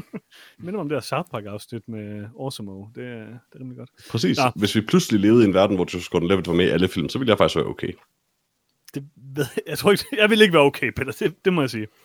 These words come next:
Speaker 1: Det må jeg
Speaker 2: Han er
Speaker 1: sige.
Speaker 2: så sød.
Speaker 1: Jeg tror, jeg skal videre til næste trailer. Øh, næste trailer er en, øh, dokumentarfilm, jeg har fundet, som hedder, øh, hvad hedder den? Class Action Park, tror jeg, den hedder.
Speaker 2: Ja.
Speaker 1: Øh, ny dokumentar om,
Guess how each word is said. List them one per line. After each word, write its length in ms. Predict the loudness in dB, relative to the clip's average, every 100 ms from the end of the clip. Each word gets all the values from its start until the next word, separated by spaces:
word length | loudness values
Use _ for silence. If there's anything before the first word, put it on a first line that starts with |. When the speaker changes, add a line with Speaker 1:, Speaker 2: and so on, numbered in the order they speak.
| _ _ _ _ -8
Speaker 1:
Det 80 |
må 80 | -4
jeg 80 | 0
Speaker 2:
Han 60 | 2
er 40 |
Speaker 1:
sige. 120 | 2
Speaker 2:
så 60 | 0
sød. 380 | 0 4 2 0 -10 _ -20 _ _ _ _ _ _ _ -20 -20 _ _ _ _ _ -12
Speaker 1:
Jeg 60 | -8
tror, 80 |
jeg 40 | -8
skal 140 | -8
videre 100 | -12 -10
til 80 |
næste 200 | -12 -14
trailer. 320 | -16 -16 -16 -18 -12
Øh, 340 | -8 -6 -6 -2
næste 300 | -2 -2 -4
trailer 300 | -2 -2 -2
er 240 | -4 -6
en, 120 | -6
øh, 160 | -8 -8
dokumentarfilm, 520 | -10 -10 -2 -2 -2 -4
jeg 60 |
har 60 | -4
fundet, 320 | -4 -4 -4 -8 _ _ -8
som 220 | -4 -4
hedder, 360 | -4 -4 -4 -6 -8
øh, 420 | -8 -6 -8 -8
hvad 100 | -6
hedder 120 | -4
den? 260 | -4 -10 -12 _ -16
Class 480 | -6 -2 -2 -4 -6
Action 460 | -6 -6 -6 -6 -8
Park, 480 | -12 -12 -12 -16 -20 -20
tror 140 | -20
jeg, 40 |
den 100 | -18
hedder. 180 | -20 -20 _ _ _ 0
Speaker 2:
Ja. 140 | 0 0 -8
Speaker 1:
Øh, 520 | -6 -4 -4 -6 -8
ny 320 | -4 -2 -2 -2
dokumentar 640 | -4 -2 -6 -4 -4 -4 -2
om, 300 | -2 -2